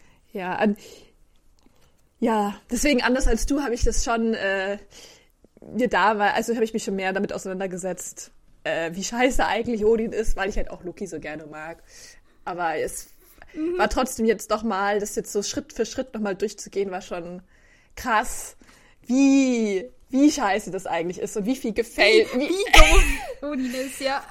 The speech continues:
Speaker 2: <laughs>
Speaker 1: Und auch, also so viele Fragen, die ich mir vorher nicht so, die halt einfach nicht so aufkommen, wenn du dir diesen Film anschaust, weil es halt nicht hängen bleibt, wie, okay, er hat irgendwie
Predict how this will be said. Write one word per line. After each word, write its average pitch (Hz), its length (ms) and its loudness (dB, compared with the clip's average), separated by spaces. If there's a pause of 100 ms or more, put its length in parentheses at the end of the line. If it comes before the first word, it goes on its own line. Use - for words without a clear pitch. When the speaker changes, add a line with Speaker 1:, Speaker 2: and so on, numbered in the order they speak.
(200)
Speaker 2:
<laughs> 587 280 -4
Speaker 1:
Und - 160 4
auch, 262 220 6
also 247 400 4
so 254 160 -4
viele 233 220 -2
Fragen, 247 540 -2
die 220 80 -4
ich 214 120 -8
mir 214 80 0
vorher 214 480 -2 (220)
nicht 247 400 2
so, 202 380 -2
die 240 180 -8
halt 226 100 -4
einfach 233 180 -6
nicht 220 140 0
so - 80 0
aufkommen, 202 800 -8
wenn 185 100 -6
du 180 80 -8
dir 185 160 -8
diesen 175 240 -14
Film 220 220 -6
anschaust, 170 440 -10
weil 180 120 -8
es 170 100 -10
halt - 140 -2
nicht - 160 -6
hängen 196 240 0
bleibt, 156 340 -12
wie, 180 260 -4 (640)
okay, 190 440 -2
er 175 160 0
hat 180 200 -8
irgendwie 185 480 -6